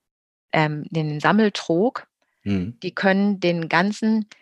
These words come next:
Speaker 1: Mikroorganismusprozess, der danach mit dieser Baumwolle, ähm, passiert, aus dem Gleichgewicht bringen.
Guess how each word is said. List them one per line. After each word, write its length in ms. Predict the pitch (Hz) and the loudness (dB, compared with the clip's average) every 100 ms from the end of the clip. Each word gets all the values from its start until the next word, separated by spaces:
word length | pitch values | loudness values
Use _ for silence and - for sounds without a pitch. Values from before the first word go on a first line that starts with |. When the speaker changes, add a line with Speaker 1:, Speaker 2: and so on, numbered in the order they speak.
| _ | _
Speaker 1:
Mikroorganismusprozess, 2000 | - 202 - 208 - 160 165 170 - - 214 226 - - - 196 - - 214 262 - | -2 0 2 4 4 4 2 0 -4 -2 -2 -2 -8 -16 -6 -6 -4 -2 -2 -2 -6
der 180 | - 175 | -2 0
danach 680 | 165 151 151 165 214 - - | 0 -2 -2 0 0 -2 -8
mit 140 | 185 | -8
dieser 260 | 175 170 156 | -6 -4 -2
Baumwolle, 1300 | 160 160 180 170 - 165 165 170 165 170 165 - - | 0 0 0 -6 -12 -16 -10 -2 2 2 0 -4 -8
ähm, 340 | - 156 147 147 | -8 -8 -8 -8
passiert, 640 | 170 160 - 190 214 - - _ _ _ _ _ _ _ _ | -6 -6 -4 0 0 0 -10 _ _ _ _ _ _ _ _
aus 140 | 180 | -2
dem 80 | 190 | 0
Gleichgewicht 680 | 175 151 160 - - 135 - | 2 2 0 -6 -12 -14 -12
bringen. 300 | - 120 - | -8 -8 -10